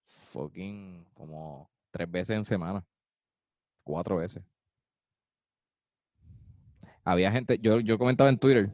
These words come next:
en la página de la A E E, "Mira, se está yendo la luz otra vez, bla, bla, bla". Y gente diciendo,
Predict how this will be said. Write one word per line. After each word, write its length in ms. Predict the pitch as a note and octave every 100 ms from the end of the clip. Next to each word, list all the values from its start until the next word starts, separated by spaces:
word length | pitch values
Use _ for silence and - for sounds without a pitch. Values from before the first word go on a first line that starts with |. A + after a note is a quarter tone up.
| -
en 100 | F2+
la 100 | F2+
página 260 | F2+ G2+ G#2+
de 60 | A2+
la 100 | A2
A 100 | A2
E 220 | G#2+ A2
E, 60 |
"Mira, 180 | G2+ A#2
se 80 | A2+
está 140 | G2+ G2+
yendo 240 | A2 B2
la 120 | A#2+ A#2+
luz 160 | B2+
otra 220 | B2+ B2 A#2
vez, 260 | C3 C3
bla, 120 | B2 B2 B2
bla, 20 |
bla". 360 | C3 B2+ G#2+ A#2 _
Y 320 | G2+ G2 G2 G2
gente 280 | G2 G2+
diciendo, 500 | A2 G#2+ G#2 F#2+ -